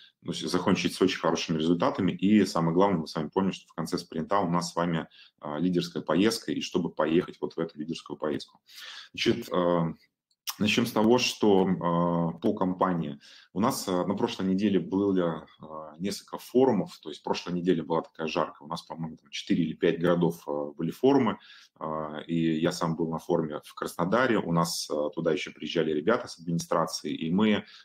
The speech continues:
э, там на этом форуме рассказывали о том, что сейчас в, в компании происходит, какие мы тестим гипотезы и так далее. И если, э, те, кто были в Краснодаре, вы это слышали, но, э, я хотел бы для всех рассказать. Если вкратце, то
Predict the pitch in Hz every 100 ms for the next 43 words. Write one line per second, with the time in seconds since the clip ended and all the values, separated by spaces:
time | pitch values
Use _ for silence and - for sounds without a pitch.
0 | _ 78 76 76 76 - 101 95 82 80
1 | - 104 101 82 76 - 98 92 80 73
2 | 95 98 - - - - - - - 76
3 | 71 - 80 - 113 101 85 85 - 90
4 | 85 80 87 78 73 82 - 76 73 -
5 | 113 - 87 - 82 80 69 - - -
6 | - - 101 92 92 117 - 104 90 85
7 | 87 85 85 82 80 76 101 98 110 95
8 | - - - 87 90 82 76 78 - -
9 | 170 - 92 87 110 98 - - _ -
10 | 80 85 - 87 82 82 82 82 - 117
11 | - 98 139 107 113 - - 107 135 -
12 | - 95 92